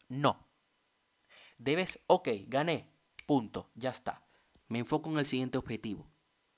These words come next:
Sí, celebra, dale confianza a tu cerebro, sí, está bien. Pero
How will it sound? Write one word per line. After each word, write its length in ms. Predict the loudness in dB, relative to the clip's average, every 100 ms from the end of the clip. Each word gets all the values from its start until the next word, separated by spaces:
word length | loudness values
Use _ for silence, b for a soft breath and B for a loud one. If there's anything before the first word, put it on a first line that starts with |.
| b b
Sí, 260 | 2 2
celebra, 640 | 2 0 2 0 -2 -6 B B B
dale 300 | 0 2 4
confianza 480 | 2 2 0 2 0
a 40 |
tu 80 | 0
cerebro, 480 | 2 2 2 0 -2
sí, 280 | -2 -2 -4
está 200 | -6 -6
bien. 300 | -4 -6 -8 _ _ _ _ _ B B B _
Pero 520 | -4 -4 0 -2 -4